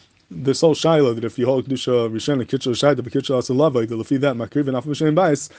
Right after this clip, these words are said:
that's a heter, it's a Rishus. If you want to be Makriv, you could. But to say that there's a Chiyav to bring Karbanos Bizman Hazeh,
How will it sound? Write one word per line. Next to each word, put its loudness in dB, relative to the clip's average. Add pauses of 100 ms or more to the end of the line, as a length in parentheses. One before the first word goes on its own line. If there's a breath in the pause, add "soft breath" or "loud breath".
(160 loud breath)
that's 0
a 2
heter, 2
it's -2
a 2
Rishus. 2
If -8
you -2
want 4
to 4
be 2
Makriv, -2
you -6
could. -2
But -12
to -10
say -2
that -2
there's -8
a -2
Chiyav 0
to -10
bring -2
Karbanos -2 (160)
Bizman -2
Hazeh, 2